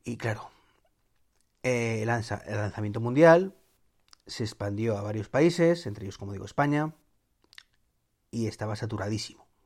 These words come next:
Apple no contaba con en la infrastru-, la infraestructura que tiene hoy, y conclusión, no se podía activar eso ni queriendo.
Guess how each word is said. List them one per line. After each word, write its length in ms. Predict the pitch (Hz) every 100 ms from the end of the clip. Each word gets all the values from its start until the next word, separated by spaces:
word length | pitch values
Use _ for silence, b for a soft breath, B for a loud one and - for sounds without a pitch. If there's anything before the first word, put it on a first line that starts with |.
| _ _ _ _ -
Apple 260 | 123 110
no 520 | 110 107 107 104 98 95
contaba 460 | 117 104 113 107
con 200 | 104 101
en 360 | 107 104 104 -
la 120 | - 98
infrastru-, 420 | - 101 110 110
la 180 | 117 110
infraestructura 580 | 107 101 - 101 - 110
que 80 | 104
tiene 200 | 110 135
hoy, 200 | 151 165 _ _ _ _ _ _ _ _ _ _ _ _ _ _ -
y 140 | 131
conclusión, 580 | 135 117 104 - 123 113
no 120 | 113
se 100 | 107
podía 220 | 101 104
activar 340 | - - 98 101
eso 160 | -
ni 100 | 107
queriendo. 420 | 92 101 104 -